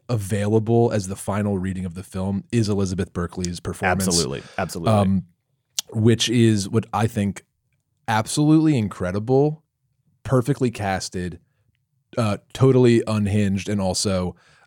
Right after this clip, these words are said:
Speaker 1: um, refined to, like, a T.
Speaker 2: For those who haven't seen the film or want a quick refresher, Joe, I'm gonna need you to summarize this movie, recap this movie to
Speaker 1: Sure.
Speaker 2: me, uh, in sixty seconds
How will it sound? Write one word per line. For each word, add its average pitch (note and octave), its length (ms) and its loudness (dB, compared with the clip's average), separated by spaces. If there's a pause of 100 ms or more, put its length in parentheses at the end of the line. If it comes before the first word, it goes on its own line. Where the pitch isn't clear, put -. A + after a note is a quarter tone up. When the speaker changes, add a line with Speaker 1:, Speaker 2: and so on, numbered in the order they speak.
Speaker 1:
um, F2+ 340 -2
refined G2+ 760 0 (1500)
to, G2+ 520 2 (640)
like, A2+ 200 -4 (120)
a A2 100 -4 (120)
T. F#2+ 380 -2 (160)
Speaker 2:
For C#3 100 0
those A3 220 4
who F3 80 4
haven't A2+ 300 4
seen G#2+ 140 0
the G2 60 0
film G2 240 -2
or F2 60 0
want F#2 140 0
a - 20 -4
quick F#2+ 260 -4
refresher, D2 600 -6 (360)
Joe, - 120 0
I'm A3 80 0
gonna G#3 100 2
need C3+ 180 2
you A#2 60 4
to F#2+ 400 -2
summarize A#2 580 0
this G#2+ 200 0
movie, E2+ 380 0
recap D#3 440 2
this G#2+ 160 -2
movie F#2+ 200 -2
to G2+ 60 -4
Speaker 1:
Sure. F#3 120 4
Speaker 2:
me, G2 100 -6 (220)
uh, F2+ 160 -4
in G2 120 -6
sixty F3 400 -6
seconds E2 600 -6